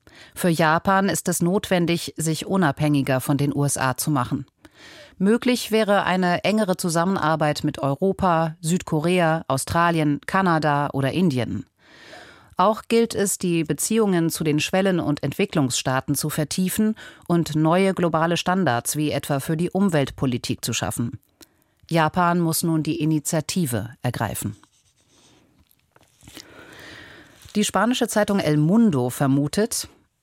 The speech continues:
mit Trumps zweiter Amtszeit, gestärkt durch mehr Macht und ein kompakteres ideologisches Programm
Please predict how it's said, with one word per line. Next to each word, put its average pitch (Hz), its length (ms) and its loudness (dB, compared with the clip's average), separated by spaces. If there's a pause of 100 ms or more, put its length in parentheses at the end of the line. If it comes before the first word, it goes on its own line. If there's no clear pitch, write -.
(220)
mit 180 340 -2
Trumps - 460 -2
zweiter 180 580 -2
Amtszeit, 156 880 -2
gestärkt 139 520 -2
durch 127 160 -2
mehr 131 200 2
Macht 127 420 0
und 135 140 -2
ein 131 180 -2
kompakteres 156 680 -2
ideologisches 147 760 -2
Programm 151 560 -2